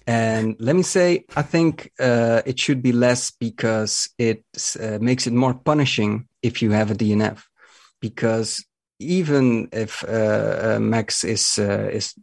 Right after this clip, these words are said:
down forty-five points, I think, he could still, you know, easily win this. But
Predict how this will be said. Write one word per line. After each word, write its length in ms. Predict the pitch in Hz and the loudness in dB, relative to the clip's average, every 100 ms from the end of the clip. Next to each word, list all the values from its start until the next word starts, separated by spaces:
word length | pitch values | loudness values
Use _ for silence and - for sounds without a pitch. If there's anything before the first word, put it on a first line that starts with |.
| - | -8
down 300 | 110 110 110 | -2 0 -2
forty-five 500 | 104 131 127 143 139 | -2 0 2 0 -2
points, 280 | 156 160 156 | 0 -2 -2
I 40 | |
think, 320 | 160 175 208 - _ _ _ _ _ _ | -4 -4 -4 -8 _ _ _ _ _ _
he 80 | 302 | -4
could 240 | - - | -4 -6
still, 320 | - 294 214 | -6 -2 0
you 120 | 117 110 | 0 0
know, 240 | 101 127 _ _ _ _ | 0 -4 _ _ _ _
easily 720 | - 139 135 107 98 98 117 - | -2 2 2 2 -2 -4 -8 -4
win 220 | 156 180 | -2 -2
this. 300 | 107 - - _ _ _ - | -2 -8 -16 _ _ _ -2
But 260 | 113 110 | -2 -2